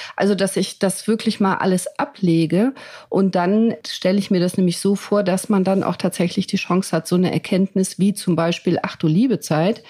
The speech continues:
ich mach das alles gar nicht so gerne, wie ich denke, sondern es ist Gewohnheit oder Verantwortung oder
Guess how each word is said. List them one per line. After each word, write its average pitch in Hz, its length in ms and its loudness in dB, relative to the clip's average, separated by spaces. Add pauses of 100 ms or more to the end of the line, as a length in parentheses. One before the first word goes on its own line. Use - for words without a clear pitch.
(240)
ich - 140 -4
mach 202 160 0
das 294 220 0
alles 180 240 0
gar 165 160 0
nicht 180 160 -2
so 170 100 -2
gerne, 160 320 2
wie 156 100 0
ich 139 140 -2
denke, 226 560 0 (340)
sondern 185 380 2
es - 140 -2
ist - 160 -4
Gewohnheit 180 720 0
oder - 180 0
Verantwortung 170 680 0
oder 160 140 0